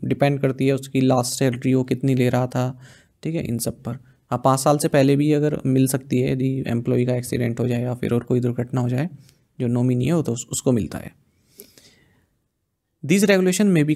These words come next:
called the Life Insurance Corporation of India Agents Amendment Regulations twenty twenty-three। आपको जानना चाहिए एलआईसी ने हाल ही में, अ, जो Dixon Technologies India Limited है इसमें अपनी जो पेड अप कैपिटल का परसेंटेज है उसको घटा दिया है, तीन परसेंट कर दिया है, पहले फ़ाइव पॉइंट ज़ीरो वन टू परसेंट था।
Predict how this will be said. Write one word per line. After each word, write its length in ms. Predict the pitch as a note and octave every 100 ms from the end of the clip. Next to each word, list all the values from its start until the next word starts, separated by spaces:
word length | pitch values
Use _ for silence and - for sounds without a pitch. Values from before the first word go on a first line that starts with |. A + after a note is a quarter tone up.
| D#3
called 180 | D3
the 140 | D3+ C3+
Life 160 | C3 C3+
Insurance 340 | B2+ C3+ C3+ C3
Corporation 360 | B2 B2 B2+
of 100 | B2+
India 360 | B2 D3 - C3+
Agents 340 | C#3 C#3 C#3
Amendment 460 | B2 C3 B2+ C3+ B2+
Regulations 440 | A#2+ A#2+ A#2+ D3
twenty 260 | - B2 A#2
twenty-three। 460 | A#2+ B2 B2 A#2 D3+ - _ _ _ _ _ _ _ _
आपको 220 | - G3
जानना 180 | G#3 G3
चाहिए 340 | G3 G3+ G#3 -
एलआईसी 340 | B2+ C3 D3
ने 180 | D#3+ E3
हाल 260 | D#3+ C3 B2+
ही 100 | D#3
में, 200 | B2 D3+
अ, 40 | F3 - _ _ _ _ A#2+ A#2 A#2 A#2
जो 440 | A#2+ B2+ A#2+ A#2+ A#2+
Dixon 400 | C#3 - F3+ C#3+
Technologies 580 | C#3 C3+ C3 D#3+ C#3+ -
India 240 | C3+ B2+
Limited 260 | B2+ B2 B2
है 300 | D3 F3+ - _
इसमें 260 | A#2+ A#2 B2
अपनी 180 | B2 C3
जो 120 | C3
पेड 260 | C3 C3
अप 120 | B2+ -
कैपिटल 400 | B2 B2 C3 - - -
का 60 |
परसेंटेज 480 | B2 B2+ C3 B2+ C3
है 80 | C#3+
उसको 360 | C#3 D3+ C#3
घटा 380 | C#3 C#3+ C3+ B2+
दिया 160 | C#3 C#3+
है, 60 |
तीन 220 | E3+ D3 C#3+
परसेंट 300 | C#3 D3+ D3
कर 140 | C3+
दिया 140 | C3
है, 60 | D#3
पहले 200 | D3 C#3+
फ़ाइव 220 | C#3 C3+ C3+
पॉइंट 200 | C#3+ C#3
ज़ीरो 220 | D3+ D3
वन 220 | C3+ B2+
टू 140 | C3
परसेंट 340 | C3 A#2 - -
था। 240 | - -